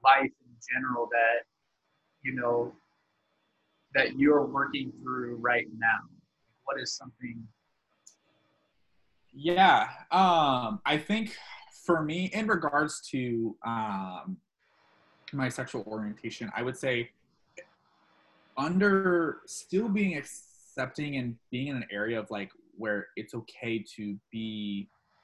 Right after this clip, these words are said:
Speaker 2: a little physical with your partner or acknowledge the fact that you are with someone. I was in a relationship that, um, recently that was not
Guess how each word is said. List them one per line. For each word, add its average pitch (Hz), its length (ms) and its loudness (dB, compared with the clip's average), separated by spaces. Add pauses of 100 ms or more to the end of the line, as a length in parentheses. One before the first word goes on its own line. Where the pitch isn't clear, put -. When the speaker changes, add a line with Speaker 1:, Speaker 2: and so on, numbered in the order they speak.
Speaker 2:
a 117 60 -6
little 117 260 -4
physical 113 480 -10
with 101 240 -8
your 104 100 -10
partner 104 440 -8
or 107 260 -8
acknowledge 110 720 -6
the - 80 -18
fact 87 300 -10
that 87 160 -12
you 98 180 -10
are 95 160 -10
with 101 260 -10
someone. 95 560 -10
I 98 80 -8
was 98 180 -10
in 98 80 -6
a 104 60 -6
relationship 101 560 -10
that, 98 200 -8 (540)
um, 104 440 -4
recently 98 360 -10
that 131 180 -6
was 143 220 -6
not 127 320 -2